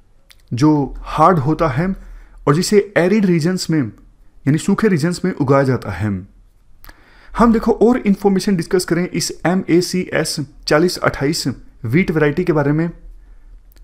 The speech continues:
इसमें प्रोटीन कंटेंट ज़्यादा है, न्यूट्रिशनल क्वालिटी भी ज़्यादा है, जिंक, आयरन, इनकी जो मात्रा है वो भी ज़्यादा है। तो काफ़ी मायनों में ये नई वीट की जो वैरायटी डेवलप की गई है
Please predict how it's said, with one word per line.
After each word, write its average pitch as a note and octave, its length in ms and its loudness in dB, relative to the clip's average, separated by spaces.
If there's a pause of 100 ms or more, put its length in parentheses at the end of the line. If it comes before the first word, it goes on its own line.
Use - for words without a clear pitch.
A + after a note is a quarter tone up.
(440)
इसमें A3+ 400 2
प्रोटीन - 1080 0
कंटेंट F3+ 400 0 (160)
ज़्यादा C#3+ 260 0
है, D3+ 180 -4
न्यूट्रिशनल F3+ 920 -2
क्वालिटी C#3+ 360 2
भी G3 80 2
ज़्यादा D#3+ 260 0
है, D3+ 180 -2 (1300)
जिंक, F#3+ 500 2 (120)
आयरन, E3+ 480 2 (640)
इनकी F3 240 2
जो F#3+ 120 4
मात्रा C#3+ 320 2
है D#3 180 0
वो A#2 240 4
भी F#3 80 0
ज़्यादा A#2+ 260 0
है। G#2+ 200 -4 (1300)
तो E3 80 0
काफ़ी F#3 300 2
मायनों F#3+ 300 2
में F#3 280 0 (540)
ये D#3+ 160 4
नई F3 260 4
वीट F3+ 280 -2
की F3 120 -4
जो D3+ 120 0
वैरायटी C#3+ 340 0
डेवलप D#3 280 0
की F3 140 -4
गई C#3 180 2
है D3+ 180 -2